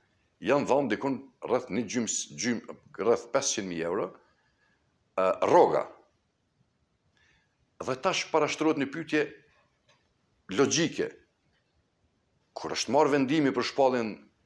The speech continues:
e kësaj organizate si organizatë terroriste, ë, a janë marrë përfilli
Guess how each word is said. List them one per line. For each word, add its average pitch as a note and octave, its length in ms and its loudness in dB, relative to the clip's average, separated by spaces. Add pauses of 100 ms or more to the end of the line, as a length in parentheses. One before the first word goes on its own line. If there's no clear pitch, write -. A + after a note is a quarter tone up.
(280)
e G2+ 80 -2
kësaj A#2+ 220 2
organizate G#2+ 600 0 (300)
si - 160 -4
organizatë G2 560 -2
terroriste, E2 640 0 (1120)
ë, E2+ 100 4 (140)
a F2 140 0
janë E2 160 -4
marrë D3+ 240 2
përfilli D3 420 0